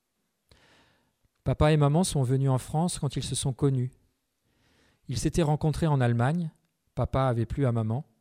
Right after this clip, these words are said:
maman à papa. Ils avaient décidé de venir vivre à Paris.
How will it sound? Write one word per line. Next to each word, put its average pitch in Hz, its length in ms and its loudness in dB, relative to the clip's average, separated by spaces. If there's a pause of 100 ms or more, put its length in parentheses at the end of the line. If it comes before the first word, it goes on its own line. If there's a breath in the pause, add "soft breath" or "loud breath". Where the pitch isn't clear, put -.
(140)
maman 117 240 -2
à 110 80 -2
papa. 110 400 -4 (480)
Ils 117 160 -6
avaient 120 100 0
décidé 127 380 -2
de 120 100 -4
venir 123 320 -2
vivre 127 260 -4
à 123 60 0
Paris. 113 320 -4